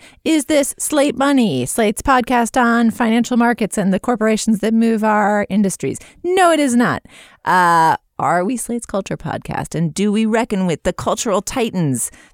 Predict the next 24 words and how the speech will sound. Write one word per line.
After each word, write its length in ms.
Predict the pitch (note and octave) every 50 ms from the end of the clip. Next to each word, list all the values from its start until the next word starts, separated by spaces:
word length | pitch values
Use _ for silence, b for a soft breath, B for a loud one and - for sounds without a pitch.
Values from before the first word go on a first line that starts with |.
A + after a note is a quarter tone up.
| B
that 200 | - F#3+ G3 - _ _ -
infiltrate 880 | - - - A3 A3 A3+ A3+ A3 - - G#3+ - - - A3+ G#3 -
our 120 | - G#3 G3+
minds 480 | G3 G3 F3+ F3+ F3+ E3 D#3 D3 C#3
and 140 | D#3 E3 -
shape 300 | - - - G3+ G3+ -
our 120 | A3 G3+ A3
view 200 | F#3 F#3+ F#3+ F3+
of 80 | E3+
the 100 | F3 F3
world? 460 | D#3 D#3 D#3 C#3+ C3 B2+ A#2+ A2+ -
Yes, 340 | - F3 F#3 F3 A3+ - - -
it 200 | G3+ G3+ - -
is. 220 | G3+ G#3 G3+ F#3+
And 180 | G3 E3+ F3+ F3
that 160 | F3+ F#3 F3+
is 100 | F3+ -
why 140 | - D#3+ D#3+
we 140 | D#3 D#3 D3
are 80 | C#3+
talking 320 | - - B2+ D3 - B2 B2+
about 180 | A#2+ B2+ A#2+ -
Elon 400 | D3 D3+ D3 D#3 D3 C#3+ C#3+ C#3
Musk 380 | C3 B2+ B2+ B2+ - - -